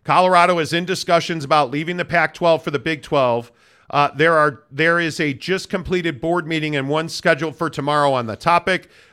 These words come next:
There is Big twelve presidents meeting tonight, which will cover expansion per our sources.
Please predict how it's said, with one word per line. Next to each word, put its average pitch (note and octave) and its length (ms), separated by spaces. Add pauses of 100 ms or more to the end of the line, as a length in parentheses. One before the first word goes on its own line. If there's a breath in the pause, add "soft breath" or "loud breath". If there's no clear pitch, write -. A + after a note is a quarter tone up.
There C#3+ 160
is A#2+ 80
Big E3+ 280
twelve E3 340
presidents E3 520
meeting D3+ 280
tonight, D#3 500
which D3 300
will C#3+ 160
cover D#3+ 420
expansion D#3 680
per D#3 260
our C#3+ 200
sources. B2+ 680